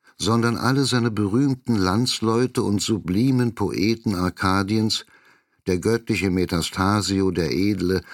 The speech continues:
Parini, e tutti quanti, sind Bibliotheksschutt und Philologenfutter geworden, indes sein Name in ein respektvolles Lächeln gerundet noch heute von allen Lippen schwebt.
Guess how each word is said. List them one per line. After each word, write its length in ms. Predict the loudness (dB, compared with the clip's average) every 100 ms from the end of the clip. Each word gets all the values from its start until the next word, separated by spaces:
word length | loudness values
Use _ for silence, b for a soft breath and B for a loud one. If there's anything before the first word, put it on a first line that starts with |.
| B
Parini, 760 | -2 0 0 2 2 2 0 -6 b b b b
e 100 | -2
tutti 460 | 0 -2 -2 -4
quanti, 720 | -2 -2 0 0 0 -2 -2 -6 _ B B
sind 260 | -2 0
Bibliotheksschutt 1300 | 0 2 0 0 -2 -2 -2 -4 -4 -2 -4 -6 -10 -6
und 120 | -4
Philologenfutter 1000 | -2 0 0 0 0 -2 -6 -4 -2 -2
geworden, 500 | -2 0 0 0 0
indes 400 | 0 0 0 0
sein 260 | 2 2
Name 460 | 2 2 2 2 0 B B B B B
in 160 | -2 0
ein 380 | 0 0 0 B B
respektvolles 920 | -4 -2 -2 -4 -4 -4 -2 -2 0
Lächeln 400 | -2 0 -2 -2
gerundet 560 | -2 0 0 0 0
noch 240 | -2 -2 -2
heute 340 | -2 -2 -2
von 260 | -4 -2 -2
allen 380 | -2 0 0 -2
Lippen 260 | -6 -8
schwebt. 640 | -8 -6 -8 -8 -12 -14